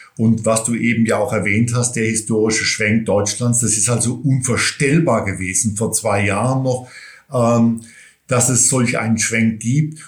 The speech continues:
Und, äh, man wird jetzt eben abwarten müssen, wie weit die Europäer auch zu gehen bereit sind. Aber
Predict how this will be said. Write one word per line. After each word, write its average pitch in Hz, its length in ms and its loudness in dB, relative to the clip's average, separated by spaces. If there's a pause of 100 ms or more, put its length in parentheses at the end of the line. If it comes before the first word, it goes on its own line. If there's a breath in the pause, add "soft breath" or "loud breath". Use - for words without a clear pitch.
(140 loud breath)
Und, 127 320 0
äh, 127 120 4
man 123 240 2
wird 147 160 2
jetzt 160 200 2
eben 147 260 -2
abwarten 143 560 -4
müssen, 143 340 -2
wie 127 180 -2
weit 120 300 0
die 139 80 -2
Europäer 120 560 -2
auch 110 160 -2
zu 117 160 0
gehen 143 300 4
bereit 95 420 0
sind. 104 320 0
Aber 131 460 0